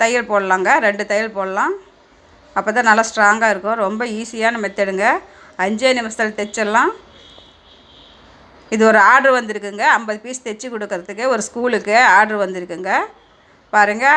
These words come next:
அந்த கட் பண்ண வே-, ரெ-, ரெண்டு பக்கமும் மடிச்சு, மடிப்பு இருந்ததை ரெண்டா பிரிச்சு வச்சு தைக்கணுங்க. ரொம்ப ஈஸியான வேலைங்க தான். அதை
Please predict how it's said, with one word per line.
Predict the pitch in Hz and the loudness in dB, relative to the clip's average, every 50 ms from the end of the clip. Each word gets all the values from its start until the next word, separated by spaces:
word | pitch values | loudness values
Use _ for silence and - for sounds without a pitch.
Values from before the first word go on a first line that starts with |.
| 294 - - 214 | 4 2 2 0
அந்த | 220 220 214 208 208 202 196 196 196 - | -2 0 0 0 2 2 0 0 0 -2
கட் | 214 220 214 - | -4 -2 -2 -4
பண்ண | 262 254 247 240 214 214 | -4 -2 -2 -2 -2 0
வே-, | 208 202 196 196 185 180 180 - - _ _ - - 220 | 0 0 0 0 0 -2 -4 -6 -12 _ _ -12 -4 0
ரெ-, | 214 208 202 185 208 226 | 0 0 2 2 0 0
ரெண்டு | 226 226 233 220 226 | 0 0 -2 -2 -2
பக்கமும் | 208 - 233 254 247 226 202 | -2 -2 -4 -4 -2 -2 -2
மடிச்சு, | 196 208 208 - 233 233 285 381 - - - _ _ _ _ _ _ _ _ _ _ _ - - 214 | -2 -2 -6 -8 -6 -4 -4 -4 -6 -8 -14 _ _ _ _ _ _ _ _ _ _ _ -2 2 2
மடிப்பு | 233 240 285 277 277 262 233 | 2 2 0 -2 -2 -2 -2
இருந்ததை | 226 214 226 214 202 202 202 202 196 196 202 | -2 -4 -4 -4 -2 0 0 0 0 -2 -2
ரெண்டா | 202 220 233 254 240 - | -2 -2 -2 -4 -2 -4
பிரிச்சு | 226 240 226 226 247 214 | -8 -10 -10 -8 -8 -8
வச்சு | 208 - 226 220 | -8 -10 -12 -10
தைக்கணுங்க. | 208 190 - - 208 208 190 185 226 285 415 466 466 _ _ _ _ _ _ _ _ _ _ _ _ _ _ _ _ - 208 | -12 -12 -10 -8 -8 -6 -4 -4 -4 -4 -4 -6 -10 _ _ _ _ _ _ _ _ _ _ _ _ _ _ _ _ -2 -2
ரொம்ப | 202 208 247 254 233 226 | 0 0 0 0 -2 -2
ஈஸியான | 247 - - 247 233 233 240 220 | -6 -6 -2 0 0 2 2 2
வேலைங்க | 208 202 196 190 - | 0 0 0 -2 -2
தான். | 254 269 | -2 0
அதை | 247 | -2